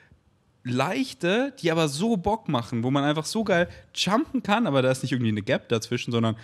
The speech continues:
kannst erstmal drüber fahren und dann ein bisschen und dann, und dann diese, diese Airtime und so und das ist, oh, das macht so, und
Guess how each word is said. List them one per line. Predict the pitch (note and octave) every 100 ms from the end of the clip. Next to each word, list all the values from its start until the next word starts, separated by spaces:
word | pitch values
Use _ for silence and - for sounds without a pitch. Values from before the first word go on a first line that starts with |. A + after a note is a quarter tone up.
| -
kannst | - B2
erstmal | B2 A2+
drüber | - G3 G3+
fahren | F#3+ F#3+ F#3+ D#3+
und |
dann | B2
ein | A#2
bisschen | F#3+ A3 - - -
und |
dann, | B2 A#2+
und | B2+
dann | B2 A#2+
diese, | A#2 - -
diese | B2 A#2
Airtime | - E3+ F3+ F3 D#3 D3+
und | D3+
so | C#3+ D3
und | C#3 A#2+
das | -
ist, | G#2 -
oh, | G2+
das | G#2+
macht | G#2
so, | - G#2+
und | A#2+